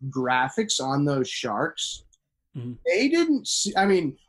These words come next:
Speaker 1: obviously we understand that they're fake, they're C G I, but they look pretty darn good for C G I sharks, especially in comparison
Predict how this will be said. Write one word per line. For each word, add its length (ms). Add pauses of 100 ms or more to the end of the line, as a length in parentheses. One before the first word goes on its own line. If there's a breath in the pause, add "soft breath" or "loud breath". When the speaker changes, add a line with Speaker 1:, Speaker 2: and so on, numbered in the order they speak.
Speaker 1:
obviously 500
we 140
understand 540
that 80
they're 160
fake, 520
they're 200
C 240
G 160
I, 240
but 300 (360)
they 160
look 300
pretty 260
darn 380
good 240
for 120
C 260
G 200
I 160
sharks, 460
especially 420
in 140
comparison 720